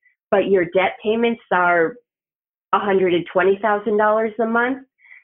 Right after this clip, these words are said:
you're actually gonna have negative cash flow, um, which means you're gonna fi-, have to find that cash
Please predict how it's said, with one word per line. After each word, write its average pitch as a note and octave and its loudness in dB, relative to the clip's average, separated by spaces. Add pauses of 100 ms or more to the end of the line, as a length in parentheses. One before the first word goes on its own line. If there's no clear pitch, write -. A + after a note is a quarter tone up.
(160)
you're A#3+ 2
actually G#3+ 0
gonna F#3 0
have F3+ -6
negative E3 -2 (140)
cash D#3+ -2 (160)
flow, - -6 (640)
um, D#3+ 2 (180)
which F#3 2
means G3 4
you're F#3+ 2
gonna F3 0
fi-, E3+ 2
have F#3+ -2
to E3+ -12
find E3+ 2
that E3 0
cash D#3 0